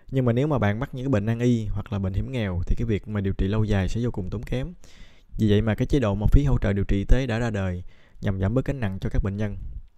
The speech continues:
Ví dụ như mà các bạn phải điều trị y tế thì, à, phí mà điều trị, ví dụ trong một cái tháng đó, đó là các bạn tốn một trăm măng. Thì, à,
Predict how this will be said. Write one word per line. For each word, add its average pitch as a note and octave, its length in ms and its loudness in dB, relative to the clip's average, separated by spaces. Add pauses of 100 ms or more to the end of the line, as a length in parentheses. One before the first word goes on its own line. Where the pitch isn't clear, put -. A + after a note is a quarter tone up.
(480)
Ví C#3+ 140 6
dụ A2+ 120 4
như B2 160 0
mà G2+ 360 2
các - 80 -2
bạn G#2+ 200 0
phải A#2+ 80 4
điều A2 120 2
trị F#2 100 4
y F#2+ 80 0
tế B2+ 320 0
thì, G2+ 220 8 (720)
à, G2 400 -2
phí B2+ 260 0
mà C#3 160 -6
điều G2+ 140 0
trị, F#2+ 200 2
ví A#2+ 120 -4
dụ A2 140 -2
trong A2 160 2
một - 60 -8
cái A2+ 60 -4
tháng B2+ 220 10
đó, D3 120 -6
đó D3 200 -8
là G2 140 -8
các A2+ 100 -10
bạn F#2 160 -6
tốn B2 240 -8
một C3 120 -10
trăm A2 160 -2
măng. G#2 200 -10 (920)
Thì, G#2 220 10
à, G#2 280 2